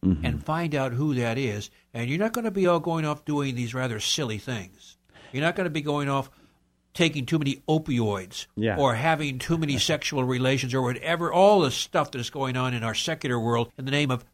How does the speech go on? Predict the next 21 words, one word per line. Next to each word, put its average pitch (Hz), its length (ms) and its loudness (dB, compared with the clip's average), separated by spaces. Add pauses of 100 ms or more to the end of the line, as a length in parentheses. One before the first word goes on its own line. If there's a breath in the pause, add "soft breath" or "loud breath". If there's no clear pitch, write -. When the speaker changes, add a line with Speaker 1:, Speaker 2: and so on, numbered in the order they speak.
(140)
Speaker 2:
freedom, 120 380 0 (120)
Speaker 1:
Yeah. 92 160 6
Speaker 2:
which 78 160 2
isn't 160 360 2
freedom. 95 280 -2 (440)
Speaker 1:
No, 190 220 6
it's - 160 0
not. 110 240 6
And, 123 140 4 (280 soft breath)
and 160 120 2
I 208 100 2
always 131 240 4
go 104 180 6
back 95 420 2
to 95 160 2
my 92 200 6
own 98 180 4
relationships 92 800 4
with 95 140 0
my 85 160 4
children 78 420 0